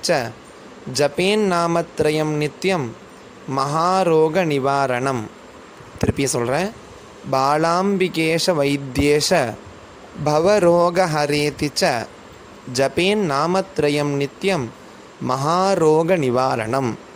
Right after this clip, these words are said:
அப்படின்னு சொன்னார். மூணு தடவை இதை சொன்னா மட்டும் போதும்.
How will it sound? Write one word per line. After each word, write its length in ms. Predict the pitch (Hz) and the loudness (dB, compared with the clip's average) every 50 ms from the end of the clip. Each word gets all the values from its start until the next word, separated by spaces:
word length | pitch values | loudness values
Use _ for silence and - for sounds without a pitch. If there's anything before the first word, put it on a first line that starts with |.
| - - | -10 -6
அப்படின்னு 260 | 143 120 120 139 151 143 | -4 -2 -2 -2 -2 -2
சொன்னார். 300 | - 147 127 117 113 113 - - - - - - - - - - - | -2 -2 -2 -2 -4 -6 -8 -14 -20 -20 -20 -20 -20 -20 -20 -10 -4
மூணு 400 | 170 165 180 208 233 247 240 214 | 0 2 2 4 4 4 2 2
தடவை 320 | 170 170 160 180 185 202 180 | 2 2 2 4 2 2 2
இதை 120 | 135 127 | 2 0
சொன்னா 280 | - - 127 131 139 143 | 0 0 0 0 0 0
மட்டும் 300 | 135 127 139 151 135 120 | 0 -2 -2 -4 -4 -2
போதும். 340 | 123 117 101 123 120 139 | -2 -2 -2 -2 -4 -6